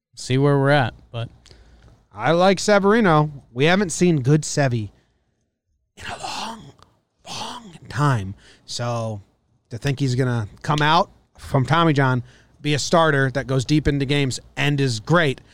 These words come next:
Speaker 2: is a tall order. I don't even, I mean, I have that for next season.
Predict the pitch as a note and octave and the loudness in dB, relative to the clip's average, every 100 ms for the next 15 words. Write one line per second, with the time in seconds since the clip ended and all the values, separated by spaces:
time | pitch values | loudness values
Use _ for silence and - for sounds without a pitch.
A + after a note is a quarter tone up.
0 | _ _ _ - C#3 E3+ - B3 B3 G3+ | _ _ _ -8 -6 -6 0 4 6 6
1 | D3+ G#2+ C3+ E3+ F#3+ G3+ D3+ D3 - - | 4 0 2 4 2 0 -4 -4 -8 -4
2 | F#3+ A#3+ A#3 A3 F#3+ E3 D3+ - D3+ A#2 | -2 0 0 2 2 0 -2 -2 -2 -2
3 | D2+ | -8